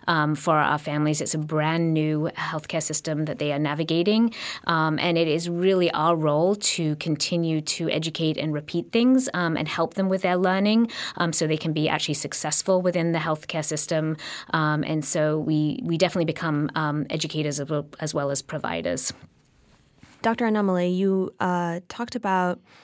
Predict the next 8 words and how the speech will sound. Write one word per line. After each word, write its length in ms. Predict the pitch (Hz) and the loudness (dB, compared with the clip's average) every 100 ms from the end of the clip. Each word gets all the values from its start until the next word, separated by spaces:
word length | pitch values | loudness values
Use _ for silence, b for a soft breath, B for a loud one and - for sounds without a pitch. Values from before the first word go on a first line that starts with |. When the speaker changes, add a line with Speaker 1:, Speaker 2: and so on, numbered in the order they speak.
| B | B
Speaker 2:
how 600 | - 202 190 185 180 180 - - _ _ - _ _ _ _ - | -8 0 2 2 2 0 -2 -10 _ _ -20 _ _ _ _ -2
in 460 | 190 190 185 185 - - - | 0 2 0 -2 -8 -20 -6
adult 300 | 196 190 196 | 0 2 2
populations, 800 | 196 196 190 185 175 165 175 170 | 2 -2 0 -2 -2 -2 -4 -4
you 160 | 175 170 | -4 -4
see 240 | - 170 | -4 -6
that 340 | 165 165 160 175 - _ - | -4 -2 -4 -6 -12 _ -10
there's, 500 | 175 160 165 170 | -6 -6 -8 -12